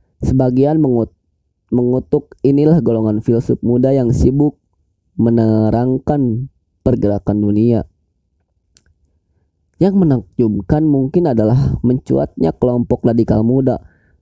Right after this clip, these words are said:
memilih untuk melakukan perubahan dengan cara yang stat-, Stalin percaya. "Kemerad,"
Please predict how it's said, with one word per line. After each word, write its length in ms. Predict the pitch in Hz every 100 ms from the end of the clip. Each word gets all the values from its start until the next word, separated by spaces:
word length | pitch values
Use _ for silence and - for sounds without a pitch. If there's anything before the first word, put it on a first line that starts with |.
| _
memilih 560 | - 113 117 135 160 117
untuk 320 | 117 117 107
melakukan 480 | 110 - 101 117 117
perubahan 560 | 107 104 113 151 127
dengan 320 | 127 120 113 113
cara 240 | - 123 139
yang 400 | 135 117 104 71
stat-, 480 | 78 - 113 117 _ _ _ _ -
Stalin 720 | - - 123 127 143 131 -
percaya. 560 | - - 113 120 117 - _ _ _ _ _ _ _ _ _ _ _ _ _ - - _ _ _ _ _
"Kemerad," 560 | - 117 117 113 135